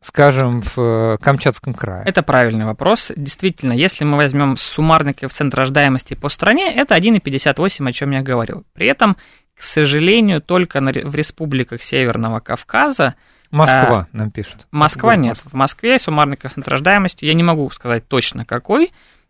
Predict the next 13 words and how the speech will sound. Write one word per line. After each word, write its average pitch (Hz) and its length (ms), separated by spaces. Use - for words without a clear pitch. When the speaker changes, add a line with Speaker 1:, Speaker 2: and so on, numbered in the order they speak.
Speaker 2:
а, 120 200
это - 320
есть 120 240
данные 117 320
на 113 120
сайте 113 360
Росстата, 143 920
а, 127 260
но 147 440
он 156 180
точно 120 280
меньше 110 300
двух. 160 360